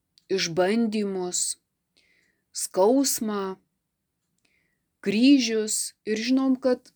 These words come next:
visa tai gyvenime neapsieinama be to.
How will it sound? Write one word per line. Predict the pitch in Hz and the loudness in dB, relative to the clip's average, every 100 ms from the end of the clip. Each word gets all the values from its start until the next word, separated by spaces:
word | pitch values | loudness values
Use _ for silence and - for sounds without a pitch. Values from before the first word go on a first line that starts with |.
| _ _ - | _ _ -12
visa | 208 302 - 226 | -2 0 0 -2
tai | 208 - 294 320 185 - _ _ _ _ _ _ - | -4 0 4 4 2 -4 _ _ _ _ _ _ -14
gyvenime | 180 196 208 254 247 226 208 190 185 _ _ _ _ _ _ _ _ _ _ _ _ _ _ _ _ _ _ _ _ _ - _ _ | -6 -4 0 2 2 2 0 0 -2 _ _ _ _ _ _ _ _ _ _ _ _ _ _ _ _ _ _ _ _ _ -20 _ _
neapsieinama | 202 208 202 - - 311 262 175 160 151 | -4 0 0 0 0 2 2 2 -2 -2
be | 160 160 | -4 -6
to. | - 151 | -8 -10